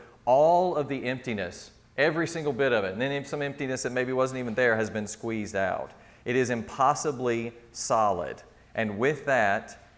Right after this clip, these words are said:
it also has an impossibly strong gravitational power.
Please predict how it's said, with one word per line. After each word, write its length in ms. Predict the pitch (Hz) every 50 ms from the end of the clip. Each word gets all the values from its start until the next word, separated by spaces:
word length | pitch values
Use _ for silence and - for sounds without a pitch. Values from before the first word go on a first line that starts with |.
| _ _ -
it 140 | 120 117
also 340 | 113 113 123 117 - 143 127
has 300 | 123 127 123 120 113 110 110
an 200 | - 117 113 113
impossibly 1080 | 110 107 104 - - - - - 165 165 - - - 120 98 98 104 104 101 95 98
strong 920 | 92 - - - - - 123 123 127 131 139 135 123 113 107 101 98 92 90 - - - - - -
gravitational 840 | - 113 117 113 113 110 110 110 120 117 107 101 - 110 104 92 90
power. 520 | - - 101 98 87 80 76 78 65 -